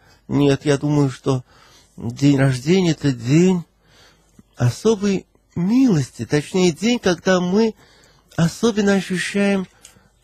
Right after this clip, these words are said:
милость творческой воли Господней.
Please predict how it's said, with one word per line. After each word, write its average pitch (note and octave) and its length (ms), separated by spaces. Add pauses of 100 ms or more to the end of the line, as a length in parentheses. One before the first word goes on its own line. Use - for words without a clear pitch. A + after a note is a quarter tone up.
(120)
милость F3+ 880 (360)
творческой E3+ 840
воли D3 500 (540)
Господней. A2+ 920